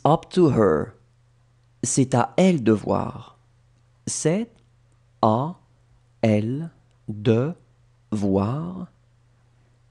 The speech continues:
C'est à elle de voir. That doesn't really happen.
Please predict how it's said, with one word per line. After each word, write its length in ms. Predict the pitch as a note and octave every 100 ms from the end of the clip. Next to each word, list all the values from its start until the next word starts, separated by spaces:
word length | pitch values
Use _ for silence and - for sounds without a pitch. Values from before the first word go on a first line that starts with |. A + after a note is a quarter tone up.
| -
C'est 320 | - F3+ -
à 160 | E3+ -
elle 280 | F#3+ D3 -
de 80 | G#2
voir. 640 | - - F2 - - _ _ _ _ _ _ _ _ _ _ _ _ _ _ _ _ _ _ _ _ _ - - _ _ _ _ _ _ _ _ _ _ _ _ _ _ _ - A#2
That 160 | A2 G#2
doesn't 440 | D3 F3 E3+ E3 -
really 360 | D#3+ D3+ B2+ A2
happen. 500 | A#2 - G2 E2+